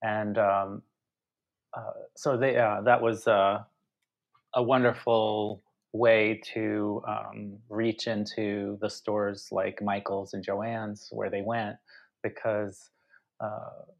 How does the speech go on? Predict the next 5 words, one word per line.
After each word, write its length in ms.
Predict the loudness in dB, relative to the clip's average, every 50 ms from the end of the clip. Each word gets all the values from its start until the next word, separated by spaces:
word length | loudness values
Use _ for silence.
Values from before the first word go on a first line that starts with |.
| _ _ _ -12
my 220 | -8 -6 -4 -4
small 360 | -6 -4 0 2 4 4 4
company, 960 | 2 0 -2 -4 -2 -2 -4 -2 -2 -4 -4 -4 -2 -4 -4 -4 -6 -10 _ _ _ _ _ _ _ _ _ -10 -6
um, 420 | -6 -4 -4 -6 -8 -10 -14 -16 -20 _ _ _ _ -8 0
I've 240 | 2 2 2 2 -2